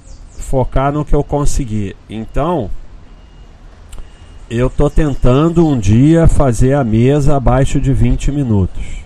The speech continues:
Aí eu não tô conseguindo. Mas o meu foco é que eu consegui em vinte e um e cinquenta, que é um fantástico.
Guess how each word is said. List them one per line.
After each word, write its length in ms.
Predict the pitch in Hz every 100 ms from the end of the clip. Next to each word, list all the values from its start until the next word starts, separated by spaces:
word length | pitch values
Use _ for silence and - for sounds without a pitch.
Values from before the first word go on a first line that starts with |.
| - - - - - - - - - - - - - - - -
Aí 380 | 95 101 104 117
eu 160 | 139 151
não 200 | 160 165
tô 200 | - 147
conseguindo. 880 | 156 156 - 160 123 120 98 85 87 - - - - - - - -
Mas 300 | 107 113 107
o 60 |
meu 220 | 110 151 175
foco 480 | - 120 156 -
é 40 | 170
que 80 | 165
eu 100 | 156
consegui 640 | 156 156 - 113 127 151
em 40 |
vinte 300 | 143 151 -
e 60 | 143
um 80 | 135
e 100 | 139
cinquenta, 640 | 151 123 120 120 143 160
que 160 | 147 143
é 140 | 135
um 260 | 139 147 131 - - -
fantástico. 840 | - - - - 123 123 - -